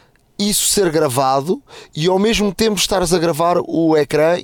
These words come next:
com explicações, eh, daquilo que estás a, a falar, eh,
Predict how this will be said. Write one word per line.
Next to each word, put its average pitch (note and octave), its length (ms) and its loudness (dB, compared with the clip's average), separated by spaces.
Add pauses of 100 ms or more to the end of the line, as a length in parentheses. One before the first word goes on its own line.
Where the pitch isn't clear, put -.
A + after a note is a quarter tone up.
com D#3+ 100 0
explicações, D#3 840 -2 (520)
eh, B2 800 0 (760)
daquilo C#3 340 -4
que - 80 -10
estás D3 400 0
a, C#3 220 2 (400)
a B2+ 80 -4
falar, C#3 500 0 (480)
eh, A#2 920 0